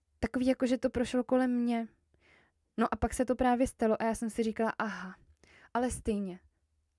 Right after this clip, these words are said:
Tahleta situace vyvolá emoce. Vyvolá sakra těžký emoce, když po tom miminku toužíte.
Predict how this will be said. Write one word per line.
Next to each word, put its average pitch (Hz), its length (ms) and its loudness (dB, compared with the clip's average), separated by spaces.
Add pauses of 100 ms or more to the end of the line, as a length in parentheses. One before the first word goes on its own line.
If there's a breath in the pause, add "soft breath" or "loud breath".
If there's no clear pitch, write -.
(100)
Tahleta 247 340 2
situace 202 640 -2 (120)
vyvolá 214 380 6
emoce. 220 380 -2 (960 soft breath)
Vyvolá 226 340 0
sakra 262 300 -2
těžký 233 440 -8
emoce, 196 320 -2
když 214 220 -4
po 220 120 -6
tom 226 140 -4
miminku 220 360 -4
toužíte. 196 640 -4